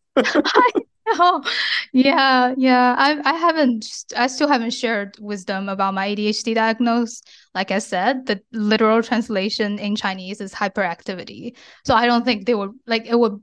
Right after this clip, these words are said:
really be hard to explain to them, like, "Oh, actually, there's, like, three different types. I'm the inattentive type. Like, what does it mean?" And so as of now, I just cope on my own, and I have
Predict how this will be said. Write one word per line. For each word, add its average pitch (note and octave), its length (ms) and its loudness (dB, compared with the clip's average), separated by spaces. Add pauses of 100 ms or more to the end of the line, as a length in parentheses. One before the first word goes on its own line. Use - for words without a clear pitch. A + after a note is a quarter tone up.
(100)
really G#3 460 -2
be G3 120 -10
hard F#3+ 340 -2
to G3 120 -12
explain G3 480 -6
to G#3 80 -6
them, F3+ 240 -12
like, F#3+ 220 -12
"Oh, E4 320 2
actually, C4 500 2
there's, A3 220 -2
like, G3 260 -12
three F#3 200 -10
different A3+ 340 -8
types. C#4+ 560 2 (300)
I'm G#3 160 -4
the G3+ 140 -8
inattentive B3+ 600 -4
type. B3+ 420 2
Like, F3+ 280 -10
what F#3 160 -6
does G3 180 -6
it A3+ 160 -4
mean?" G3+ 480 -6 (520)
And G3 560 -4
so C4 200 2
as A#3 180 2
of B3+ 160 2
now, G3 340 -4
I F#3 140 -4
just - 460 -14 (480)
cope A#3 260 0
on G#3 160 -2
my G3+ 180 -2
own, G#3+ 420 -2
and G3+ 180 -6
I F#3 40 -8
have G3 220 -6